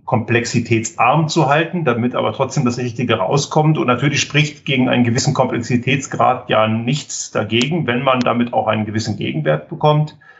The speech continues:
Aber hier bestehen unter Umständen Gefahren, dass man die Komplexität erhöht, indem man einen weiteren Prozess zwischen zwei wertschöpfenden Prozessschritten, sprich einen Transportprozess, hineinschiebt.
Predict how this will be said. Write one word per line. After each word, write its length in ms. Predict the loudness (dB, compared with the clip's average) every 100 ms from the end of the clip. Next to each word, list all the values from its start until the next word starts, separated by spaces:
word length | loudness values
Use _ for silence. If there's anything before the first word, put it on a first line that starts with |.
| -20 -10 -2
Aber 160 | 0
hier 260 | 0 2 4
bestehen 480 | 4 2 4 4 4
unter 280 | 2 2
Umständen 420 | 2 0 0 -2 -2
Gefahren, 420 | 0 2 2 2
dass 140 | 0
man 120 | -2
die 100 | -2
Komplexität 760 | -2 -2 -2 -4 -6 -2 -2 0
erhöht, 380 | 0 2 2 0
indem 240 | -2 2
man 160 | 2 0
einen 520 | 0 0 0 -2 0
weiteren 680 | 0 2 0 2 2 0 -6 -20 _
Prozess 500 | -4 -4 2 0 0
zwischen 360 | 0 0 0 -4
zwei 360 | 0 2 4 4
wertschöpfenden 760 | 2 2 0 0 -2 -4 -4
Prozessschritten, 680 | -6 -2 0 0 0 0 -2
sprich 340 | 0 0 0
einen 180 | 2 0
Transportprozess, 920 | 2 -2 0 -2 0 -2 0 0 2
hineinschiebt. 760 | 2 2 0 -6 -8 -14 -20